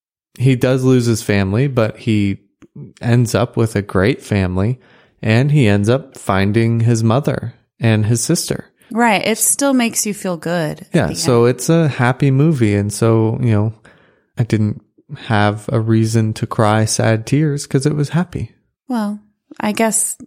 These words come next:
Speaker 2: but the journey to get to the happy part, there's a lot of sad parts. <laughs>
Speaker 1: Yes, there are.
Speaker 2: And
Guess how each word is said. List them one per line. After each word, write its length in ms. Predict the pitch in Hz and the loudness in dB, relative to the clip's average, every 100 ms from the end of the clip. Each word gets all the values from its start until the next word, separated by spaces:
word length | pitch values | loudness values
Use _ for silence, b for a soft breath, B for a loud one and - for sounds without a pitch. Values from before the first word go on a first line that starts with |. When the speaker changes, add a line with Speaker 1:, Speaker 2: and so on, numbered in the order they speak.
| - 196 | -20 -8
Speaker 2:
but 160 | 214 | -6
the 80 | 202 | -4
journey 480 | 185 180 185 196 170 | -4 -2 0 0 0
to 140 | 165 | -2
get 240 | 156 170 170 | -4 -6 -6
to 80 | - | -8
the 80 | 160 | -6
happy 260 | 170 165 | -4 -6
part, 300 | 151 151 151 | -6 -4 -4
there's 180 | 160 151 | -4 -6
a 40 | 147 | -4
lot 180 | 147 | -4
of 60 | 147 | -6
sad 320 | - 151 147 | -6 -8 -10
parts. 500 | - 143 147 - - | -12 -12 -12 -10 -8
<laughs> 40 | - | -2
Speaker 1:
Yes, 260 | 110 - - | -2 -4 -12
there 160 | - | -14
are. 100 | - b b b - | -14 b b b -10
Speaker 2:
And 460 | 175 165 151 151 | -8 -6 -8 -14